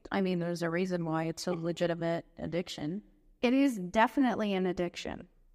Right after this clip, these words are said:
Speaker 2: After that, he accepted a proposal from Louisiana's Governor Huey Long to put slot machines all over Louisiana for ten percent of the take.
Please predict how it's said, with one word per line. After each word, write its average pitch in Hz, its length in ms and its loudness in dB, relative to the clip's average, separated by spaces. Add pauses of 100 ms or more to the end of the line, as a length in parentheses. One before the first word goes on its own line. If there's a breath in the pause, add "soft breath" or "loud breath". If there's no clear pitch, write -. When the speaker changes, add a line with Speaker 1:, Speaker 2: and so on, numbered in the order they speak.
(2000)
Speaker 2:
After 311 340 4
that, 214 260 4
he 247 200 4
accepted 226 500 0
a 196 100 2
proposal 226 600 0
from 196 260 -2
Louisiana's 233 720 4
Governor 180 520 0
Huey 247 400 2
Long 180 440 2
to - 140 -4
put 202 220 -2
slot - 280 4
machines 190 400 0
all 185 200 2
over 196 260 2
Louisiana 180 680 0
for 190 180 -8
ten 214 380 0
percent 196 440 -2
of 175 140 -4
the 175 80 -2
take. - 420 -2